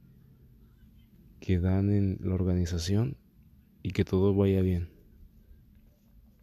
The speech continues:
Ahora seguiremos con las desventajas. A ver.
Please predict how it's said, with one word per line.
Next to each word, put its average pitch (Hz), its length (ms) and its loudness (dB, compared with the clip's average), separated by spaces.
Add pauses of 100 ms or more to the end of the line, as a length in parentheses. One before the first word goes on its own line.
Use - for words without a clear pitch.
(1120)
Ahora 95 260 4
seguiremos 92 560 2
con 90 300 -4
las 85 120 -2
desventajas. 82 920 -4
A - 40 -10
ver. 98 260 -14